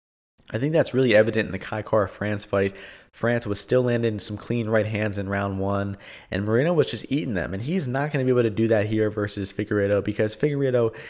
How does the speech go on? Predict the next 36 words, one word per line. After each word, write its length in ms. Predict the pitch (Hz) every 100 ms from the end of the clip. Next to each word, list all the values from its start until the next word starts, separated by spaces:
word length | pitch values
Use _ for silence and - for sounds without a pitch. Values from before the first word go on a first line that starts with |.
| -
is 360 | 107 104 - - - - -
such 320 | - 160 160
a 80 | 117
hard 260 | 113 110
hitter. 240 | 110 101 101
He's 120 | 95
probably 260 | 143 147
one 120 | 120 113
of 60 |
the 80 | 101
hardest 360 | - 123 113 -
hitters 280 | 113 104
in 100 | -
the 40 | 98
entire 360 | 90 - 110
U 240 | 107 104 101
F 80 | -
C. 420 | - 95 92 95 - - -
So 160 | - 113
if 80 |
Moreno 400 | 110 113 151 185
is 100 | 143
trusting 440 | - - 151 - 143
his 160 | 123
chin 280 | - - 139
and 140 | 127 117
his 160 | 113
durability, 580 | 107 117 110 113 123 123
that 140 | 117 139
is 160 | 139
a 80 | 110
recipe 380 | 113 120 - 110
for 140 | -
disaster 580 | 104 92 - 104 104 98
here, 220 | 90 90
because 500 | 90 90 - 98 95